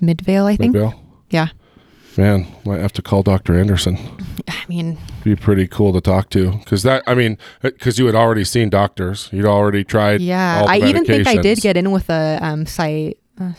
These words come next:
Speaker 1: with
Speaker 2: Psychologist,
Speaker 1: psychiatrist,
Speaker 2: yes.
Speaker 1: the ones that can prescribe medication, and they just wanted to put me on more antidepressants. And I'm like, I th-, I'm not new to, like, this isn't my first rodeo.
Speaker 2: For
Speaker 1: Like,
Speaker 2: sure.
Speaker 1: I've been on all of those things. Um,
Speaker 2: Well, and postpartum depression, I mean, at least from what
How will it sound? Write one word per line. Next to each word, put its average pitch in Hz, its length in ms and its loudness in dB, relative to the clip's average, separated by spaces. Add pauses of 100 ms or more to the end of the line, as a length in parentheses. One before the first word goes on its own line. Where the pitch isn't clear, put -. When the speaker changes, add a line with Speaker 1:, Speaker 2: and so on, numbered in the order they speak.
(240)
Speaker 1:
with 180 140 -8
Speaker 2:
Psychologist, 175 500 2
Speaker 1:
psychiatrist, 262 360 2
Speaker 2:
yes. 196 300 -2
Speaker 1:
the 196 100 2
ones 220 180 2
that - 120 -4
can 185 140 0
prescribe 160 360 0
medication, 151 580 -4
and - 80 -2
they 170 80 2
just 170 160 -2
wanted 180 180 0
to 175 60 -6
put - 120 -4
me 180 120 -4
on 180 100 -4
more 170 120 -4
antidepressants. 160 840 -4
And 170 120 -4
I'm 160 80 -2
like, 156 160 -4 (320)
I 214 80 2
th-, 262 160 4
I'm 208 160 2
not 359 200 2
new 170 260 2
to, 160 120 0
like, 160 180 0
this 180 140 0
isn't 196 160 -2
my 156 100 -2
first 160 280 -4
rodeo. 156 260 2
Speaker 2:
For - 40 4
Speaker 1:
Like, - 140 4
Speaker 2:
sure. 123 100 2
Speaker 1:
I've 110 200 2
been 175 200 4
on 151 180 2
all 147 180 -2
of 151 80 -8
those - 240 -6
things. - 380 -10 (400)
Um, 151 560 0 (240)
Speaker 2:
Well, 147 140 4
and 120 80 0
postpartum 165 500 2
depression, 95 640 -2
I - 60 -2
mean, 101 200 4
at 98 140 0
least 101 240 0
from 92 160 -4
what 85 160 -2